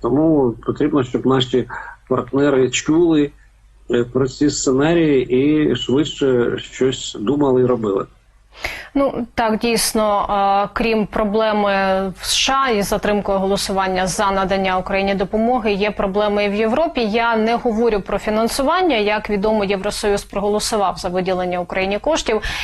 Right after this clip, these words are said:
Speaker 2: Я маю на увазі не надання Україні сучасної зброї, а саме далекобійних ракет, там, приміром, "Таурус". У Німеччині кажуть, що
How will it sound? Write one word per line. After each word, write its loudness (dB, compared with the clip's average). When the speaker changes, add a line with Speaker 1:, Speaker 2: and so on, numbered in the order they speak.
Speaker 2:
Я 0
маю 2
на 2
увазі 0
не 2
надання 2
Україні 0
сучасної 0
зброї, 2
а -2
саме 0
далекобійних 0
ракет, -4
там, -4
приміром, 0
"Таурус". -2
У -2
Німеччині 0
кажуть, 0
що 0